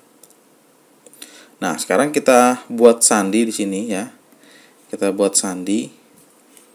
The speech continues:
Setelah kita membuat sandi di sini ya, langsung aja kita pilih di sini berikutnya. Nah, teman-teman bisa lihat di sini. Kita dilihat ya. Jadi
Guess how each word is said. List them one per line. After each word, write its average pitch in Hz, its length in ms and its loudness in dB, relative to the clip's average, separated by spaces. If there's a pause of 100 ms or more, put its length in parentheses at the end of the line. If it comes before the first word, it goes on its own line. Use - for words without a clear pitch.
(560)
Setelah 139 240 2
kita 135 240 4
membuat 120 400 4
sandi 113 400 0
di 113 80 -6
sini 107 320 -2
ya, 101 240 -6
langsung 92 320 -8
aja 110 160 -4
kita 104 400 -4
pilih 98 240 -4
di 101 80 -8
sini 104 240 -6
berikutnya. 98 800 -4 (3000)
Nah, 107 160 -2
teman-teman 117 400 0
bisa - 80 -2
lihat 120 160 2
di 123 80 -2
sini. 123 480 -2 (1600)
Kita 139 540 6
dilihat 113 720 2
ya. 101 240 2
Jadi 110 480 0